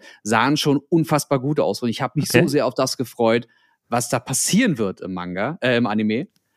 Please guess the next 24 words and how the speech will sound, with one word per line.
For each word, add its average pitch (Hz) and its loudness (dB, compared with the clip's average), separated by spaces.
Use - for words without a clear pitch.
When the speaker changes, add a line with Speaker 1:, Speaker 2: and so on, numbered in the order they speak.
Speaker 1:
Und 123 -4
war 127 0
ultra 151 2
gespannt, 135 2
wie 156 4
sie 147 2
das 139 2
umsetzen 135 -4
werden. 95 -4
Und, 117 -4
äh, 107 -2
ich - -4
scroll 151 2
hier 147 0
gerade 123 0
ein - -12
bisschen 131 -4
durch, 117 -4
äh, 107 -4
YouTube, 107 -4
sehe 127 0
eins 117 0
dieser 113 -4
Paneele 107 0